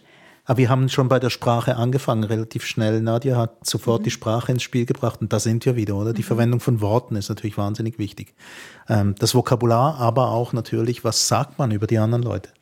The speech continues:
Speaker 1: Und eben so eine MeToo-Bewegung wäre natürlich ein Moment gewesen, um sich ganz viele Sachen zu überlegen. Auch
Speaker 2: Ja.
Speaker 1: wie, wie, wie reagiere ich eigentlich? Und ich, ich merke natürlich schon auch, also gerade was, was viel Reden angeht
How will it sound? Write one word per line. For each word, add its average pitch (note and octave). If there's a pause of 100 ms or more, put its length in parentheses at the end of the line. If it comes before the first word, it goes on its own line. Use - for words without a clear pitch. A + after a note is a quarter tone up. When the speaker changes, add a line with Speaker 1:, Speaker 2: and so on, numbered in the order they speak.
(640)
Speaker 1:
Und G#2
eben C3+
so B2+
eine A#2
MeToo-Bewegung B2+
wäre A2
natürlich A2
ein A2+
Moment A2
gewesen, G#2 (180)
um G#2+
sich -
ganz A2+
viele B2
Sachen B2
zu -
überlegen. B2+
Auch G2
Speaker 2:
Ja. G3+
Speaker 1:
wie, G#2+
wie, A2 (1500)
wie A2
reagiere G#2+
ich F3+
eigentlich? A2+ (100)
Und A2+
ich, -
ich -
merke A2+
natürlich A2+
schon D#3+
auch, A2
also A2
gerade A2+
was, G#2+
was - (420)
viel A#2+
Reden B2
angeht B2